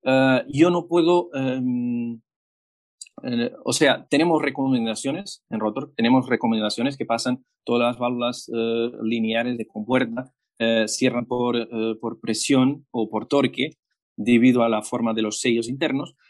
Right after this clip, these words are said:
pero todas las demás, ¿ok? Es límite, es cierre por límite. Pero siempre, siempre, siempre, de todas formas, y mi recomendación es que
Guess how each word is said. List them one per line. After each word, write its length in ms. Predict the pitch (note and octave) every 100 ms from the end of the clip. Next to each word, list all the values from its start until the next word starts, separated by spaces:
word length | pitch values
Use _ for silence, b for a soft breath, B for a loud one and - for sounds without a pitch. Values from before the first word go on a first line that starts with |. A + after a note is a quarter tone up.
| _ -
pero 300 | C3 B2+ - -
todas 240 | D#3+ D3+
las 180 | D#3 D#3
demás, 560 | D#3 D#3 F#3 A3 - _ _ _ _
¿ok? 180 | D3+ D#3 E3 - _
Es 220 | B2 A#2
límite, 540 | C3+ C3+ C3+ C#3+ C3+ C3+
es 200 | B2 -
cierre 260 | D3 C3+
por 200 | C3+ B2
límite. 400 | G2+ F#2 F2 E2+ _ B B B B B B B B _ _ _
Pero 220 | C3+ C3+
siempre, 680 | B2+ - G3+ A3 A3 A3+ A3+ _ _ _
siempre, 720 | - - F#3 G#3 G3+ G#3 A3 _ _ _ _ _ _ _ _
siempre, 460 | - - D#3+ D#3+ E3
de 100 | -
todas 380 | - F3+ F#3+ -
formas, 420 | F#3+ F#3 F#3+ -
y 140 | D#3+ D3
mi 140 | E3
recomendación 840 | E3 - D3+ D3+ D3 C#3+ D#3+ D#3+ -
es 260 | D3+ D3 _
que 340 | C#3+ D3 D3